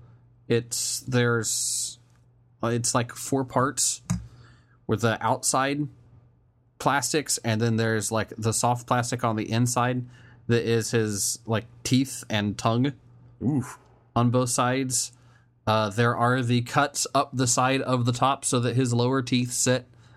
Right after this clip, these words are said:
Speaker 1: across it. Uh, a, like, a jacketed ball joint, kind of, so that he, when he looks left or right as an alligator or up or down, or I, I think I could keep going back and forth as a crocodilian,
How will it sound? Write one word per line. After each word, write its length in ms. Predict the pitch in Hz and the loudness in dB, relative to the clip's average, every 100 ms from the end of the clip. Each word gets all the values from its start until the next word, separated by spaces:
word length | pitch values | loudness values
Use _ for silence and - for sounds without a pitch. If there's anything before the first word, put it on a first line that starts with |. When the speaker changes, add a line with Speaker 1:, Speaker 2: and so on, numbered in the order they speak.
| - _ 113 | -20 _ -4
Speaker 1:
across 420 | 120 - 117 - | 0 0 0 0
it. 140 | 127 123 - - - - _ _ _ | 0 -4 -16 -20 -20 -20 _ _ _
Uh, 460 | 107 104 101 98 101 - | 0 2 2 0 -2 -2
a, 400 | 110 110 104 98 - - - - _ - - - - _ | 0 0 -2 -4 -12 -20 -20 -20 _ -20 -20 -20 -20 _
like, 320 | 127 117 113 - | 0 0 0 -2
a 200 | 117 113 | -2 -2
jacketed 800 | 104 120 113 123 143 135 123 | 0 0 0 0 0 0 -2
ball 220 | 120 117 139 | 0 0 0
joint, 380 | 131 135 135 | 0 0 0
kind 280 | - 135 139 | -2 -2 0
of, 140 | 143 143 | 0 -2
so 160 | - | -2
that 160 | 110 107 | 0 0
he, 180 | 107 117 | -2 -2
when 180 | 104 110 | 0 0
he 120 | 117 | 0
looks 320 | 113 120 - | 2 0 0
left 300 | 110 110 120 | -2 -2 -2
or 200 | - 113 | -2 -2
right 300 | 110 107 113 - | 0 0 -2 -4
as 200 | 107 107 | -2 -2
an 80 | 110 | -2
alligator 500 | 98 110 110 110 113 | 0 -2 0 0 -2
or 240 | 92 101 - | -2 -4 -2
up 200 | 107 104 | -4 -2
or 160 | 104 | -2
down, 460 | 95 101 110 117 120 - - - _ _ _ _ | -2 -2 0 0 -2 -10 -20 -20 _ _ _ _
or 300 | 104 98 98 | -4 -2 -2
I, 300 | 104 104 73 | -4 -4 -4
I 20 | 95 | -6
think 180 | 113 101 | -4 -4
I 80 | |
could 160 | 92 95 | -4 -4
keep 180 | 107 98 | -4 -2
going 160 | 101 95 | -4 -2
back 160 | 92 | -2
and 100 | 117 | -4
forth 140 | - 104 | -6 -4
as 120 | 101 | -2
a 60 | |
crocodilian, 760 | - 147 127 131 131 127 123 | 2 2 2 0 2 2 0